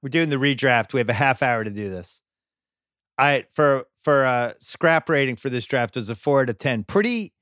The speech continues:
pretty conventional, other than the, uh, Marvin Williams thing and Granger falling. I'll give you the first pick.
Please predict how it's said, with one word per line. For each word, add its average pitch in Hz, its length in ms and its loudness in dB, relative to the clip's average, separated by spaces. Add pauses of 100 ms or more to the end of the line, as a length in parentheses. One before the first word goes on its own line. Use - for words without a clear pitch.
(460)
pretty 254 220 -2
conventional, 170 720 0
other 127 260 0
than 127 260 0
the, 120 200 0
uh, 110 220 2
Marvin 113 380 0
Williams 113 320 -2
thing 113 180 -2
and 98 120 -6
Granger 104 360 -2
falling. 98 360 -4 (800)
I'll 143 140 4
give 170 160 2
you 170 80 0
the 139 100 0
first 143 340 -2
pick. 135 400 0